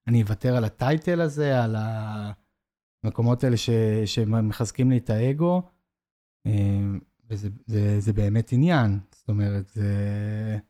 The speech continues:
זה לא, אפילו לי כבן אדם שמגיע מ-, <laughs> גדל לתוך העולמות האלה, מהתפיסות האלה, מאוד עשיתי שינוי אפרופו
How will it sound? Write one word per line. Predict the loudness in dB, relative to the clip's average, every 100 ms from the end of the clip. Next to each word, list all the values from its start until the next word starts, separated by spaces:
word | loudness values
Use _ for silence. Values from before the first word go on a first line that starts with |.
| _ _ _ _ _ _ _ _
זה | -2 2
לא, | 2 2 -2
אפילו | 2 4
לי | 4 2 2
כבן | 2 2 2
אדם | 2 2 0
שמגיע | 0 -2 0 0 2 2 2
מ-, | 2 2 2 0 0 0 0 0 0
<laughs> |
גדל | 0 -2 0
לתוך | 0 -2 0
העולמות | 0 2 0 -2
האלה, | -2 0
מהתפיסות | 0 0 -4 -6 -4 -2
האלה, | 0 2 2 2
מאוד | 2 2 -2
עשיתי | -6 -8 -8
שינוי | -2 0 0
אפרופו | -2 -4 -2 -4